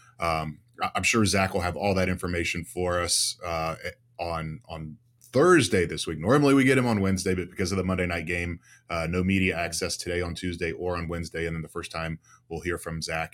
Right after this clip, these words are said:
and Jake Browning leading into the, the game against the Jaguars will be Thursday. So they should have a better idea. Um, I, I, you know, they said expected to make a full recovery, as you said. That's, that's what they always say after these kind of things. But,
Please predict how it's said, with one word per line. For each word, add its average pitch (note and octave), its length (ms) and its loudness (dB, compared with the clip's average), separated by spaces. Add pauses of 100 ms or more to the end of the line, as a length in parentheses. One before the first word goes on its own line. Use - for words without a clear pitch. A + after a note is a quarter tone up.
and E2+ 160 -4
Jake E2 240 -6
Browning D#2+ 380 -4
leading E2 240 -2
into D#2 160 -4
the, D2+ 300 -6 (180)
the D2 240 -10 (200)
game E2 200 -4
against D#2+ 200 -6
the - 60 -12
Jaguars D#2+ 500 -6
will D#2+ 120 -8
be D#2 100 -12
Thursday. D#2 540 -6
So D2+ 280 -6 (260)
they B2+ 100 6
should B2+ 160 4
have A2 100 6
a G2 60 4
better F2+ 360 2
idea. E2+ 580 0 (340)
Um, D2+ 420 -4 (160)
I, F#2 240 -2
I, F2+ 240 0 (540)
you G2+ 100 -4
know, F2 100 -4
they F#2 120 0
said F#2+ 320 2 (140)
expected - 360 0
to G#2 60 4
make G#2 140 2
a G2 40 -4
full G#2+ 180 2
recovery, F#2+ 460 4
as F2+ 100 0
you F#2 60 -2
said. F2 280 0
That's, E2+ 180 -4
that's F2+ 180 -8
what F2 80 -6
they E2 100 -6
always F#2+ 320 2
say F#2 160 2
after F2+ 160 -2
these F2+ 200 -4
kind F2+ 180 -2
of E2+ 100 -6
things. F2+ 360 -2
But, E2+ 220 -6